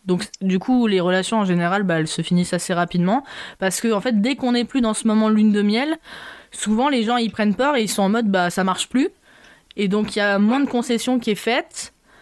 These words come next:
Alors que, ben, ces personnes âgées, elles expliquaient qu'en fait, ben, ça arrive que,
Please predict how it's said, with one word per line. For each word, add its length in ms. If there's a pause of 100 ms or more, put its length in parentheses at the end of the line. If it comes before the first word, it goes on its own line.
(160)
Alors 300
que, 100
ben, 800
ces 140
personnes 380
âgées, 180
elles 180
expliquaient 420
qu'en 180
fait, 320
ben, 680 (400)
ça 240
arrive 220
que, 500